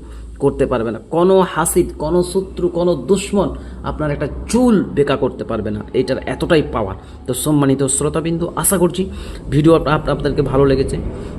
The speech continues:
যদি ভালো লাগে একটা লাইক দিবেন, অন্যদের মধ্যে শেয়ার করবেন, এবং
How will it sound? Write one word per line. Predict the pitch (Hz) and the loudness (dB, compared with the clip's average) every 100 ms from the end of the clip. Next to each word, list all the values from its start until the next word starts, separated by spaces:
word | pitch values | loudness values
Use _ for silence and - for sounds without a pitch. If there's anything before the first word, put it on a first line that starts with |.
| - | 0
যদি | 165 | 4
ভালো | 185 175 | 6 6
লাগে | 185 185 | 6 4
একটা | 185 180 | 4 2
লাইক | 170 165 | 4 2
দিবেন, | 165 180 | 2 2
অন্যদের | 151 160 156 156 | 4 2 2 2
মধ্যে | 156 151 | 0 0
শেয়ার | 147 151 | 0 -2
করবেন, | - 147 151 160 - - - | 0 -2 -2 -6 -10 -16 -4
এবং | 175 190 214 | 4 6 6